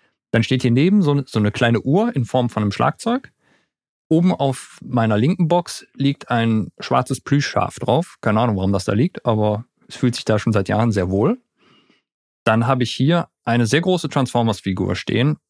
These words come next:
aus der Titan-Class-Serie. Die ist halt so groß wie mein Monitor und hält den so ein bisschen fest. Wenn ich mal hier auf die Box rauf gucke, oben steht eine Figur von Bowser, von Super Mario drauf, äh, also so ein, so ein Plüschtier, und davor ein kleines Schwein.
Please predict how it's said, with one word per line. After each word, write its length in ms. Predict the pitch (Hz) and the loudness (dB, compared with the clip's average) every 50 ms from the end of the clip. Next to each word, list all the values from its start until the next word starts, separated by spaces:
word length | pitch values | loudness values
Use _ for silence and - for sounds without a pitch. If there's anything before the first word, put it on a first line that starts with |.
| _ - | _ -4
aus 140 | 120 113 - | -4 -2 -2
der 100 | - 113 | -2 -2
Titan-Class-Serie. 960 | - - 127 123 - 120 - - - 98 98 - - 110 110 107 120 127 127 | 0 -2 -2 -2 -2 -6 -6 -2 -2 -2 -2 -2 -2 -2 0 0 0 0 0
Die 140 | - - 113 | 0 -2 -2
ist 160 | 113 117 - | -2 -2 -2
halt 140 | - 117 - | -4 -4 -2
so 80 | - 110 | -4 -2
groß 240 | 110 120 127 - | -2 -2 -2 -2
wie 60 | - 104 | -2 -2
mein 180 | 101 98 101 | 0 0 2
Monitor 400 | 110 131 156 180 175 - 185 160 | 2 2 0 0 0 -2 -2 -2
und 160 | 139 123 - | -2 -2 -2
hält 160 | - 120 120 117 | -2 -2 -2 -2
den 80 | 107 101 | -2 -2
so 80 | 104 | 0
ein 60 | 98 | 0
bisschen 220 | 98 101 - 95 98 | -2 -2 -2 -4 -2
fest. 360 | - 160 220 247 - - - _ _ _ _ _ _ _ _ _ _ _ _ _ _ - | 0 0 0 0 -4 -10 -20 _ _ _ _ _ _ _ _ _ _ _ _ _ _ -2
Wenn 80 | - | -2
ich 80 | 113 92 | 0 2
mal 100 | - 113 | 4 4
hier 200 | 113 131 165 190 | 6 6 4 4
auf 100 | 185 - | 2 0
die 80 | - 165 | -2 -2
Box 300 | 143 156 156 - - - | -2 -2 -2 -4 -4 -2
rauf 320 | 151 151 147 143 - - | -2 -2 -2 -4 -8 -8
gucke, 300 | - - 143 - - - | -6 -6 -4 -4 -4 -2
oben 220 | - 156 156 180 170 | 0 2 2 2 2
steht 400 | - - - 139 135 - - - | 0 0 0 -2 -2 -2 -2 -2
eine 160 | 135 120 120 | 0 0 0
Figur 380 | - 127 123 127 127 131 123 120 | 0 0 0 2 2 2 0 0
von 400 | - 120 113 110 107 107 104 - _ - | 0 0 0 2 2 0 -2 -4 _ 0
Bowser, 360 | - 120 151 175 180 208 233 240 | 2 2 2 4 2 0 -2 -2
von 180 | - - 135 | -4 -4 -2
Super 200 | 120 123 - 127 | -2 0 0 0
Mario 340 | 120 127 135 160 180 202 202 | 2 2 2 2 0 0 -2
drauf, 520 | 208 - 208 220 226 233 240 - - _ _ _ _ - | -4 -2 -2 0 0 -2 -4 -8 -18 _ _ _ _ -2
äh, 260 | 135 123 123 120 120 120 | 0 0 2 0 0 0
also 200 | - 123 101 98 | -2 -2 0 0
so 100 | 92 90 95 | 0 2 2
ein, 100 | 95 98 110 | 2 2 2
so 80 | 104 | 0
ein 180 | 101 98 92 98 | 0 0 0 -2
Plüschtier, 460 | - - 175 175 - - 208 196 185 - | 0 0 0 0 0 0 -2 -2 0 -2
und 100 | 147 123 | -2 -2
davor 380 | 117 - - 151 165 185 196 | -2 -2 0 -2 0 0 0
ein 100 | - 160 | 0 -2
kleines 320 | 151 - 156 147 151 143 - | 0 0 0 0 0 -2 -2
Schwein. 420 | - - 90 92 92 85 92 - | -2 -2 0 0 0 -2 -4 -6